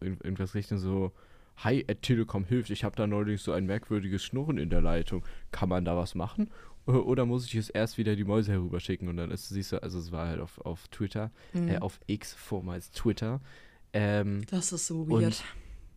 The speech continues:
Speaker 1: ja, das ist so weird. Und da siehst du einfach so einen Typen mit so einer Katze.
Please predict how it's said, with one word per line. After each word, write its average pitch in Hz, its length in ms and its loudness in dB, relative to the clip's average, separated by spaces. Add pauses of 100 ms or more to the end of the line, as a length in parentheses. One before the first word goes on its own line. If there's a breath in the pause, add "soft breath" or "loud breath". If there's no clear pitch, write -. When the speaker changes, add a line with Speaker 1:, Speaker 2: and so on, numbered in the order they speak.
(1160)
Speaker 1:
ja, 92 180 -2
das 85 160 -4
ist 87 120 -8
so 98 180 0
weird. 104 140 2
Und 104 120 -2
da 104 60 2
siehst 110 220 -2
du 107 40 0
einfach 104 140 0
so 104 80 -4
einen 101 120 -2
Typen 127 480 0
mit 95 100 -8
so 101 100 -4
einer 92 140 -2 (120)
Katze. - 480 -6